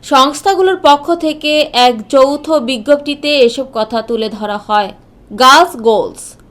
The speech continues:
হোয়াট হ্যাজ চেঞ্জ for girls? Adolescent girls রাইটস over থার্টি years শীর্ষক প্রতিবেদনটিতে কিশোরী মেয়েদের ক্ষমতায়নে বিনিয়োগ ও নীতি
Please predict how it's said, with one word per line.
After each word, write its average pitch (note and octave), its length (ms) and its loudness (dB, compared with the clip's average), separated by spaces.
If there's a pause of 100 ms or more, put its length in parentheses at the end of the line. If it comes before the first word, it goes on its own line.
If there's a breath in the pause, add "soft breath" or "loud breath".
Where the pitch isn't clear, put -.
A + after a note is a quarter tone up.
(180)
হোয়াট E4 360 4
হ্যাজ D4+ 200 -2 (140)
চেঞ্জ D#4 240 0 (120)
for G3+ 160 -4 (160)
girls? - 360 -2 (680 soft breath)
Adolescent F4+ 760 2 (240)
girls A3+ 340 2 (360)
রাইটস C4 300 2 (160)
over C#4+ 360 2 (320)
থার্টি D#4+ 480 2
years F#3 320 -8 (480)
শীর্ষক D4+ 400 -2 (120)
প্রতিবেদনটিতে D4+ 960 -2 (240)
কিশোরী D#4+ 500 0
মেয়েদের C4+ 320 2 (100)
ক্ষমতায়নে C#4+ 760 0 (120)
বিনিয়োগ C#4 420 -2 (180)
ও A#3+ 40 4 (180)
নীতি C#4+ 280 -4